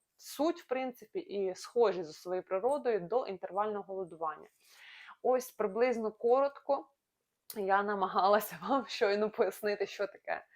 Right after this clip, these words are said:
інтервальне голодування і коли його не можна застосовувати. Е, я вас дуже прошу, все, що ви намагаєтеся експериментувати зі своїм організмом, подумайте сто п'ятдесят разів,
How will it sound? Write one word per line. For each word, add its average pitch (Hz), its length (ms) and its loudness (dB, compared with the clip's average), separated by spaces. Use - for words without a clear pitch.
інтервальне 180 500 0
голодування 185 840 -4
і 233 360 -6
коли 196 300 -2
його 190 480 0
не 240 180 0
можна 190 520 -2
застосовувати. 165 1000 -4
Е, 190 320 2
я 226 200 2
вас 247 160 6
дуже 196 260 0
прошу, - 560 -6
все, 240 360 0
що 247 220 -6
ви 214 300 0
намагаєтеся 202 880 -6
експериментувати 190 1000 -6
зі - 60 -18
своїм 190 320 -8
організмом, 208 720 -8
подумайте 190 500 -2
сто - 180 -8
п'ятдесят 175 440 -8
разів, 180 440 -6